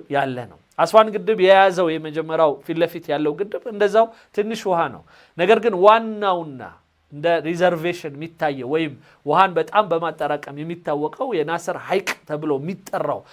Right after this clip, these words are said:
በዓለም አንደኛ ተብሎ በስፋቱ በብዛቱ የሚታየው ወደ አምስት መቶ ኪሎ ሜትር ወደ ኋላ የተጣለለው፣ ሌላው ቀርቶ ከሱዳን አንድ መቶ ሃምሳ ኪሎ ሜትር የተዋሰው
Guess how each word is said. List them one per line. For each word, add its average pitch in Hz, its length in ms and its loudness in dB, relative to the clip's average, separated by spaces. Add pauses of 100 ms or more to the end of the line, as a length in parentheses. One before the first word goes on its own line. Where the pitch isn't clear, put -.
(180)
በዓለም 196 360 8 (120)
አንደኛ 185 680 -2 (420)
ተብሎ 160 280 -4 (520)
በስፋቱ 160 1080 2
በብዛቱ 160 480 2
የሚታየው 147 680 -6
ወደ 131 180 -6
አምስት 160 300 -2
መቶ 170 240 -8
ኪሎ 156 240 -12
ሜትር 165 280 -10
ወደ 156 160 -2
ኋላ 165 220 2 (400)
የተጣለለው፣ 180 840 2
ሌላው 151 300 0
ቀርቶ 165 320 -8
ከሱዳን 180 520 -2 (100)
አንድ 160 260 -4
መቶ 170 200 -8
ሃምሳ 170 260 -2 (440)
ኪሎ 180 280 0
ሜትር 185 360 -4 (100)
የተዋሰው 165 720 2